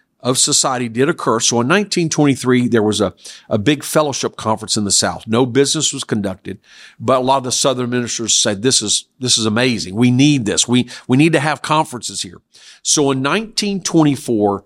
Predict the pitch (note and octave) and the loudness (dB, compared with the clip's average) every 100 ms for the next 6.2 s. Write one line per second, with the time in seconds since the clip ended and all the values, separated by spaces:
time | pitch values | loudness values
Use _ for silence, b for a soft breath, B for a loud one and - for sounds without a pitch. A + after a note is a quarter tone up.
0 | _ G2+ A#2 - - - D3 B2 - _ | _ -4 0 2 0 0 0 0 -2 _
1 | - A2+ A2+ A2+ B2 B2 A#2 G#2+ G#2+ G2+ | -2 0 2 4 4 2 0 0 0 2
2 | G2 G#2 - G#2 F#2+ D#2 D#2 - - _ | 0 0 -2 -2 -2 -4 -6 -8 -10 _
3 | _ _ _ _ _ _ _ - B B | _ _ _ _ _ _ _ -20 B B
4 | B - C3+ G#2+ - _ _ _ B2 B2+ | B -2 0 0 -6 _ _ _ -4 0
5 | D#3+ D#3+ B2 G#2 A2+ A2+ _ _ _ C3+ | 0 0 0 -4 -8 -12 _ _ _ -2
6 | B2+ A2+ | 0 0